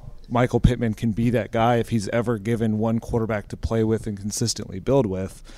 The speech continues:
The problem is I think he's gonna start asking for that contract this offseason, and it's, it's just hard to put a number on.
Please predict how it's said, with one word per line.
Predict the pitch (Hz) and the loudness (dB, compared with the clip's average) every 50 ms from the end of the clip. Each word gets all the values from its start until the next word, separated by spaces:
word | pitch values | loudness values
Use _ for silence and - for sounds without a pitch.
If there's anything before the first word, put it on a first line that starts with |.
| - - - - - - - - - - - - - - - - - - _ - - | -20 -20 -20 -20 -20 -20 -20 -20 -20 -20 -20 -20 -20 -20 -20 -20 -20 -20 _ -20 -20
The | - - | -8 0
problem | - 147 151 151 135 131 | 2 4 6 6 6 4
is | 127 98 | 2 2
I | 123 117 | 0 0
think | - 131 127 - | 0 -2 -2 -2
he's | - 135 120 104 - - - | -2 -4 -2 -2 -2 -4 -4
gonna | - - 123 113 | -4 -2 -2 -2
start | 104 - - 123 120 | 0 0 2 2 4
asking | 120 117 - - 101 | 4 2 2 0 -2
for | - | -4
that | 113 110 104 - | -4 -4 -4 -4
contract | - 117 113 113 - - 104 101 - | -4 -4 -4 -4 -2 -4 -6 -6 -6
this | - 101 - | -6 -6 -2
offseason, | - 110 107 107 - - 107 98 90 80 95 95 | 0 0 0 0 0 -2 -2 -4 -2 -2 -2 -2
and | 95 95 | -2 -2
it's, | 95 92 82 - - - - - | -2 -2 -2 -2 -4 -4 -4 -6
it's | - 101 98 - | -6 -6 -6 -4
just | - 104 - | -4 -2 -2
hard | - 113 107 | -2 -2 0
to | 95 | 2
put | - - 104 | 2 2 2
a | 101 | 2
number | 98 98 95 92 92 90 90 | -2 -2 -4 -4 -6 -6 -6
on. | 90 90 90 90 | -6 -8 -8 -10